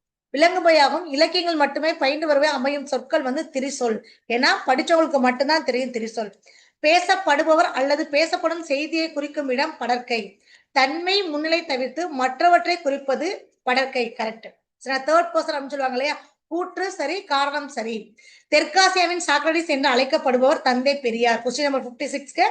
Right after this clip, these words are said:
ஆப்ஷன் சி தான் சரியான விடை. Then, காய்விடத்து, காய்விடத்து என்றால் வெறுப்பவரிடத்து, சாற்றுங்கால் என்றால் கூறுமிடத்து, சாற்றுங்கள், கூறுங்கள்னு சொல்லுவாங்க இல்லையா. கண்ணோட்டம், இரக்கம்,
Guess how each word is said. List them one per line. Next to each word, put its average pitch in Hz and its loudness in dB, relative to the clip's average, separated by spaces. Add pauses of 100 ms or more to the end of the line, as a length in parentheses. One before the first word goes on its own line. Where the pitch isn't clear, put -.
(320)
ஆப்ஷன் 277 -2
சி 311 0
தான் 339 2
சரியான 247 2
விடை. 226 -2 (640)
Then, 294 2 (400)
காய்விடத்து, 320 4 (240)
காய்விடத்து 330 0
என்றால் 302 0
வெறுப்பவரிடத்து, 262 -2 (520)
சாற்றுங்கால் 330 0
என்றால் 294 -4
கூறுமிடத்து, 311 -4 (120)
சாற்றுங்கள், 285 0
கூறுங்கள்னு 294 -6
சொல்லுவாங்க 262 -2
இல்லையா. 247 0 (360)
கண்ணோட்டம், 349 2 (100)
இரக்கம், 311 0